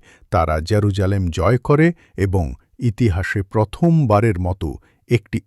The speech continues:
ইসলামী সাম্রাজ্য প্রতিষ্ঠা করে। তার পুত্র হযরত সুলাইমান আলাহি ওয়াসাল্লামের সময়ে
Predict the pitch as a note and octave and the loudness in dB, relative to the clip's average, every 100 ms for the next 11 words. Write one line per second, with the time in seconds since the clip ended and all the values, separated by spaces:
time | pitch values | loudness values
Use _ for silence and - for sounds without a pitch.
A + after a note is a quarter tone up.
0 | - C3 - G2 G#2 D3 E3+ E3 - G2 | -4 -4 -4 -2 2 2 2 0 0 0
1 | F2 D#2 D2 - C2+ - _ _ F2 - | 0 -2 -6 -10 -10 -12 _ _ -8 -6
2 | D2 - C#2+ - - - _ _ _ _ | -10 -10 -12 -12 -14 -16 _ _ _ _
3 | _ E3 E3 - E3 - - F3 D#3+ D#3+ | _ 2 2 2 -2 0 0 4 4 4
4 | C#3 D3+ D#3 - - C3+ C#3 D3 D3+ D#3+ | 2 2 0 -2 0 4 4 4 4 4
5 | D#3 D3+ D3+ C#3+ E3 D#3+ E3 C3+ C3 C#3 | 4 4 4 2 0 0 2 2 4 4
6 | D3 C3+ - C3 B2+ C3 C#3+ | 2 -2 -2 0 2 2 0